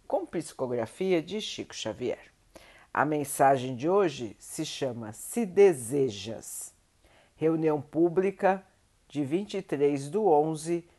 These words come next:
de mil novecentos e cinquenta e nove. Questão oito quatro três. O homem tem livre-arbítrio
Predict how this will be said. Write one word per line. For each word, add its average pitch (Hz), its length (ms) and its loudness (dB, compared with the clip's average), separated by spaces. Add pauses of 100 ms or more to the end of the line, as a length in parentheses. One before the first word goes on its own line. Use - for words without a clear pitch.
(200)
de 156 120 -4
mil 185 200 -2
novecentos 180 760 -4
e 170 100 -12
cinquenta 165 640 -2
e 175 60 0
nove. 113 500 -6 (380)
Questão 196 760 6 (760)
oito 175 580 2 (160)
quatro 156 560 8
três. - 840 -2 (760)
O - 100 2
homem 208 480 8
tem 170 340 0
livre-arbítrio 160 1160 2